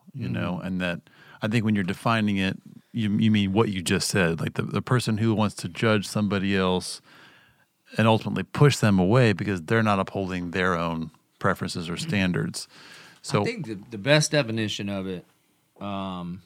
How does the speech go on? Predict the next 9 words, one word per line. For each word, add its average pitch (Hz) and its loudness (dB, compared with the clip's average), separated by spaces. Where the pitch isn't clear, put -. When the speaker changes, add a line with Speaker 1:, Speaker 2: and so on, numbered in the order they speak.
Speaker 2:
is 117 -8
when 113 -6
they 120 0
say, 107 -4
uh, 90 -10
you, 127 -4
this 123 -8
is 104 -8
verse - -14